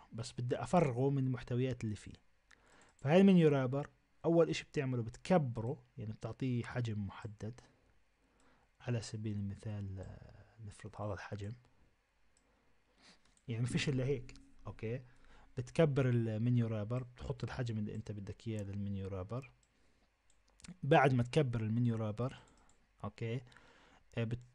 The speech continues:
بتاخذ المحتويات اللي بدك تحطها داخل المنيو رابر اللي هي منيو كونتينر. اوكي، وهي الكلوز بتن.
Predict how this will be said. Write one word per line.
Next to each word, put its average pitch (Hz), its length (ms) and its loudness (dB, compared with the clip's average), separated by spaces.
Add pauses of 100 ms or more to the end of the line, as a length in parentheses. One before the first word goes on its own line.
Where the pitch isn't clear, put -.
بتاخذ 131 440 2
المحتويات 123 800 0
اللي 107 120 -2
بدك 120 280 -4
تحطها - 340 -8
داخل 117 280 -4
المنيو 98 360 -6
رابر - 200 -10
اللي 101 160 -6
هي 117 120 -2
منيو 110 260 -4
كونتينر. 95 580 -12 (2250)
اوكي، 117 400 -6
وهي 117 280 -6
الكلوز 110 400 -8
بتن. - 260 -20